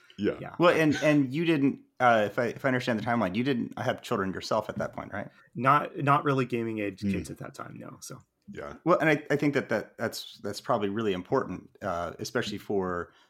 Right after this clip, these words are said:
Speaker 3: for people that, uh, I, that don't interact with children frequently, either through their profession or being a parent themselves. I think that's, that's a very common thing to not realize, to not put yourself in the place of the children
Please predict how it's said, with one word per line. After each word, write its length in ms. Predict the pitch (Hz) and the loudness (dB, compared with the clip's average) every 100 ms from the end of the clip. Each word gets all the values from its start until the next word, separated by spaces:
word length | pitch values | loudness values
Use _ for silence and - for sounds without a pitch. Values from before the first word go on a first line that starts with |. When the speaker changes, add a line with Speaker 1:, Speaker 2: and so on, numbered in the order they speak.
| _ | _
Speaker 3:
for 120 | 104 | -8
people 260 | 101 104 101 | -4 -2 -2
that, 300 | 95 - - - | -2 -6 -16 -6
uh, 280 | 101 90 - | -4 -2 -2
I, 180 | 104 98 - _ _ _ _ _ _ - | -4 -6 -12 _ _ _ _ _ _ -16
that 180 | 92 | -8
don't 220 | - 113 117 | -2 -2 -2
interact 480 | 110 95 101 98 | -2 0 -2 -2
with 140 | 95 - | -10 -10
children 580 | - 104 95 87 85 90 | -8 -6 -6 -6 -8 -12
frequently, 640 | - - 123 123 90 - | -10 -2 -2 -4 -8 -8
either 440 | - 98 95 90 - _ _ _ | -6 -4 -4 -6 -10 _ _ _
through 340 | - 104 92 - _ _ _ _ - | -8 -4 -4 -6 _ _ _ _ -8
their 120 | 98 | -6
profession 540 | - - 95 - 87 - | -6 -4 -6 -6 -10 -8
or 520 | 92 92 87 82 90 _ - | -8 -6 -6 -8 -12 _ -10
being 160 | 98 | -8
a 40 | 107 | -6
parent 280 | - - | -6 -8
themselves. 480 | - 82 - 107 87 | -10 -10 -4 -4 -4
I 60 | 110 | -8
think 200 | - - | -8 -10
that's, 300 | 85 - - 110 - | -10 -12 -14 -18 -8
that's 200 | 101 - | -8 -6
a 20 | |
very 520 | 90 98 95 90 85 _ | -4 0 0 0 -6 _
common 480 | - 104 95 87 82 | -8 -4 -2 -2 -6
thing 380 | 95 90 87 - | -8 -8 -8 -10
to 120 | 107 | -6
not 280 | 101 98 - | 0 0 0
realize, 560 | 107 98 87 85 - 104 - _ _ | -4 -4 -4 -6 -10 -16 -20 _ _
to 80 | - | -2
not 180 | 131 120 | 2 2
put 120 | 143 | 2
yourself 340 | 107 - 107 - | 0 0 0 0
in 80 | |
the 160 | 92 87 _ | -6 -6 _
place 340 | - 131 113 110 | -4 0 0 0
of 100 | 90 | -4
the 80 | |
children 480 | - - 95 87 85 | -6 -4 -4 -6 -10